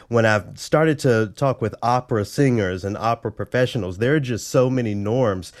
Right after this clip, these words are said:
and so many names that are new to me, much less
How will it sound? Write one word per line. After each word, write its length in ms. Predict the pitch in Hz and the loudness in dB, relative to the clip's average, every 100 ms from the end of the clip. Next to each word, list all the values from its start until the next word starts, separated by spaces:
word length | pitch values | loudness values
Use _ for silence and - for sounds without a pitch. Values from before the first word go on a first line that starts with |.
| - | -10
and 180 | 113 110 | -6 -2
so 140 | 143 | 0
many 220 | 127 117 107 | 2 2 2
names 400 | 113 143 123 101 | 2 2 2 0
that 160 | 110 | 0
are 80 | 101 | 0
new 260 | 104 131 127 | 0 -2 -2
to 240 | - 101 | -4 -4
me, 400 | 98 143 190 85 | -2 0 0 -2
much 260 | 117 143 135 | 0 0 0
less 380 | 123 160 - | 0 0 -2